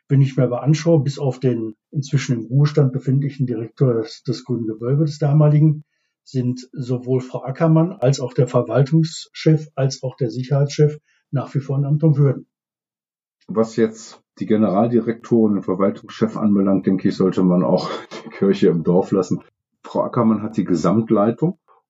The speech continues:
Speaker 2: und hat, sie hat zu gucken, dass alles ordentlich läuft. Und Dirk Sündram als der Direktor des Grünen Gewölbes und auch der Rüstkammer hat zu gucken, dass das alles als Kunsthistoriker, dass das alles funktioniert.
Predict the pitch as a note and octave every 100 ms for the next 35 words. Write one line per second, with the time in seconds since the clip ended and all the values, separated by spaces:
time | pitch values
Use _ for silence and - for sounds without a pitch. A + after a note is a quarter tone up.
0 | - - - A2 - _ _ _ _ G#2
1 | G#2 _ B2 A2+ - - B2 - A#2 -
2 | - G#2+ - - G2 - F2 F2 G2+ C3+
3 | - G#2 F2+ G2+ E2 - G#2+ B2 A#2+ A#2+
4 | - F#2 - - F2+ F2+ G2+ - A#2 F#2+
5 | F2+ - G2 F#2 E2+ E2+ G#2 A2+ G#2 G2+
6 | E2+ - E2+ G#2+ A2 - A#2+ A#2 A#2 -
7 | _ _ _ _ _ _ _ - A2 A2+
8 | - A2+ - A2+ - G#2+ G2 G2+ - -
9 | F#2+ G#2+ A2 - - - B2 A2+ - -
10 | G2 F#2+ F#2+ F#2+ G2 F2 F2 G2 - -
11 | G2+ - - F#2+ F#2 F2+